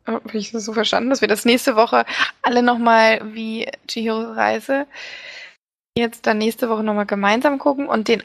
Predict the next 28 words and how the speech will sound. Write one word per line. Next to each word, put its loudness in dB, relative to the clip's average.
anderen 2
würde 0
ich -4
euch 0
trotzdem 0
auch 2
noch -4
mal 2
tatsächlich -6
ans -8
Herz 0
legen, -6
vor 0
allem -2
Felix. -6
Denn 2
ich -10
hab -2
mir -2
einen -2
kleinen, -4
ja, 2
den -8
schon -2
so -2
ein -8
bisschen -2
ins, -4